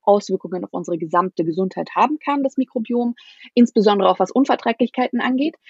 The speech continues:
Wenn das im Ungleichgewicht ist, dann kann's sein, dass man Unverträglichkeiten, äh,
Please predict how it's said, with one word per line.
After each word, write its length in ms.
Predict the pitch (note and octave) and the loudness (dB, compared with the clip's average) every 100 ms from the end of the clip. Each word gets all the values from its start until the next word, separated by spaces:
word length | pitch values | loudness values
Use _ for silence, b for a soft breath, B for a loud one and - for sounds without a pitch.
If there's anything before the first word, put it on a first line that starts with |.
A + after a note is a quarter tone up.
| B _ | B _
Wenn 160 | G3+ G#3 | -2 0
das 100 | G3+ | 0
im 100 | A3 | 0
Ungleichgewicht 600 | C4 A#3+ A3+ A#3 A#3 A3 | 4 4 2 2 2 2
ist, 140 | G3+ | -4
dann 120 | F#3+ | -6
kann's 280 | - B3 D4 | -4 -2 0
sein, 120 | A#3+ | 0
dass 140 | G#3+ - | -2 -4
man 100 | G3+ | -4
Unverträglichkeiten, 1000 | A3+ A3 - G#3 G3 - G3 - F3+ F3 | -2 -2 -4 -2 -4 -4 -6 -4 -6 -8
äh, 260 | - E3+ | -6 -4